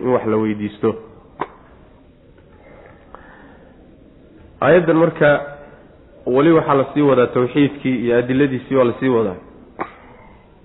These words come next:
"Qul," waxaad tidhahdaa, buu Alle yidhi subxaanahu wa tacaala, nebiyo waxaad dhahdaa, ku dhahdaa nimanka gaalada ah, "Man yarzuqukum,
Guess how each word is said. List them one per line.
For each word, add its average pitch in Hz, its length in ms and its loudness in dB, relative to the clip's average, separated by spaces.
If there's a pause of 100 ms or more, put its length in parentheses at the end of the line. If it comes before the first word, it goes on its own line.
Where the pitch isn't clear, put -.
(480)
"Qul," 160 180 4
waxaad 151 380 4
tidhahdaa, 139 380 0
buu 135 140 2
Alle 139 200 2
yidhi 123 140 -4
subxaanahu 139 420 -2
wa - 20 0
tacaala, 107 420 -2 (1300)
nebiyo 143 540 2
waxaad 147 300 0
dhahdaa, 127 420 0 (120)
ku 156 100 -2
dhahdaa 107 460 -2 (1040)
nimanka 131 360 0
gaalada 131 480 4
ah, 101 80 -4 (840)
"Man 135 340 4
yarzuqukum, 139 840 0